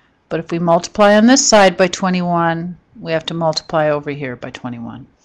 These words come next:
Twenty-one divided by twenty-one is one, so we cancel these two and we're left with one.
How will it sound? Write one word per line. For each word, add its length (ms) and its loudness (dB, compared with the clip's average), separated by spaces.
Twenty-one 600 2
divided 380 4
by 120 4
twenty-one 580 -2
is 220 -2
one, 600 2
so 220 -4
we 140 -8
cancel 680 -4
these 300 -4
two 440 -4
and 120 -8
we're 100 -6
left 280 -4
with 140 -12
one. 600 -6